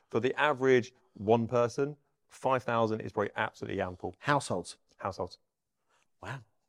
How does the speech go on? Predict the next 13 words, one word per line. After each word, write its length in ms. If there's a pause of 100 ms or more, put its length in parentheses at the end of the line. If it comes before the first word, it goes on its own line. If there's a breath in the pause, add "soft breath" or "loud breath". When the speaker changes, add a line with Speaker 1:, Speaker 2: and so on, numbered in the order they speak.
Speaker 1:
Yep, 180 (220)
not 160
big. 160 (340)
We 80
wanna 140
be 200
a 140 (140)
big 180
fish 320 (100)
in 60
a 80
small 240
pond. 300